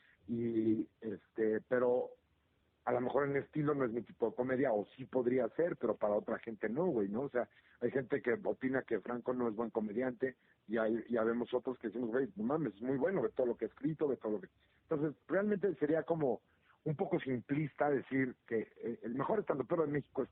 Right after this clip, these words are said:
tal, ¿no? Pero, pues, tengo mis preferidos, que entre ellos está Vallarta, es Lobo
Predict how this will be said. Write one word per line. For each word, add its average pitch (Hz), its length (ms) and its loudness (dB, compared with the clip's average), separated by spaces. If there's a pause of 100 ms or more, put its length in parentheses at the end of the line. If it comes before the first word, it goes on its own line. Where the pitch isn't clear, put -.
tal, - 180 -10 (800)
¿no? 151 220 -2 (480)
Pero, 117 640 2
pues, 117 120 -6
tengo 139 200 0
mis 123 160 -2
preferidos, 143 600 0
que 113 100 0
entre 107 320 0
ellos 127 200 0
está 107 440 0 (400)
Vallarta, 135 640 2
es 113 180 -2
Lobo 127 500 2